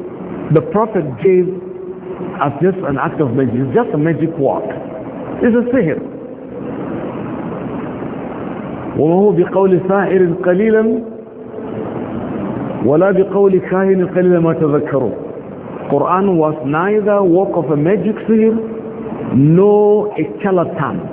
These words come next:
But the unbelievers are saying, "Oh, وَأَسَرُّ النَّجْوَى." You'll be talking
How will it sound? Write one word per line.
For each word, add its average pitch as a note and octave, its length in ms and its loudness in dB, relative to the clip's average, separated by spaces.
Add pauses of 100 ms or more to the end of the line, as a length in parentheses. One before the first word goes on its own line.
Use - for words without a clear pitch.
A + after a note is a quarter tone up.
(1080)
But E3 160 4
the - 100 2 (120)
unbelievers G3 720 2 (240)
are D3+ 140 -2 (160)
saying, F3+ 580 4 (880)
"Oh, F3 440 4 (120)
وَأَسَرُّ E3 400 0 (160)
النَّجْوَى." D#3 680 0 (600)
You'll C#3 240 4
be - 80 -2
talking D#3+ 360 0